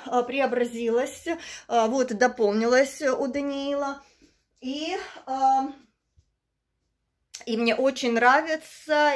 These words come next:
И вот сейчас ему нужно купить новые бутсы для, а, этого вот, для бейсбола. И да, представляете, вот по пятьсот долларов такие вот, ну вот по триста пятьдесят, это качественно, это его возраста, чтобы вот играть.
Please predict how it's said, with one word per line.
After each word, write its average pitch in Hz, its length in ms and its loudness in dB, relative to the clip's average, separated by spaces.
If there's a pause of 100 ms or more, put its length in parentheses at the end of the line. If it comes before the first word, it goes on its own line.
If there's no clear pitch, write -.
(120)
И 285 480 -8
вот 269 260 -4
сейчас 262 560 -4
ему 247 200 -2
нужно 247 380 0
купить 240 440 -4
новые 233 460 6
бутсы 226 520 -2
для, 202 580 4 (480)
а, 202 500 -2
этого 220 280 -6
вот, 214 280 -6
для 220 180 0
бейсбола. 208 840 0 (500)
И 320 320 -4 (180)
да, 277 240 6
представляете, 285 840 -2
вот 269 260 -4
по 269 80 -4
пятьсот 254 240 -8
долларов 285 280 0
такие 254 460 -6
вот, 226 200 -2
ну 247 140 -2
вот 285 140 -8
по 220 80 -6
триста 240 300 -6
пятьдесят, 226 600 -4
это 220 180 -4
качественно, 247 520 -8
это 233 140 -4
его 220 300 -2
возраста, 285 680 -4
чтобы 269 480 -6
вот 247 260 -4
играть. 233 560 -2